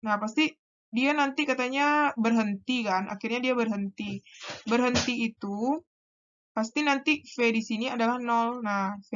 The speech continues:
T di sini adalah nol kan. Terus jarak ini berapa?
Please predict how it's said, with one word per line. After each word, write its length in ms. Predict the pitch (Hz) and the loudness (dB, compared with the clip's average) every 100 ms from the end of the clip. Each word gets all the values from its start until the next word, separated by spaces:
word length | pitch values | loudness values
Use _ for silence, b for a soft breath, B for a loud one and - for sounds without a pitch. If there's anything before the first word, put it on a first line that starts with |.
| 196 | -8
T 60 | 202 | -6
di 100 | 202 | -6
sini 220 | 202 233 | -4 -6
adalah 180 | 220 208 | -4 -4
nol 220 | 214 214 214 | -2 -2 -2
kan. 140 | 208 226 _ _ _ _ | -4 -6 _ _ _ _
Terus 220 | 262 254 | -6 0
jarak 340 | 226 214 220 220 | 2 4 2 -2
ini 140 | 247 | -4
berapa? 640 | 240 233 233 - 220 226 | 0 0 0 2 4 4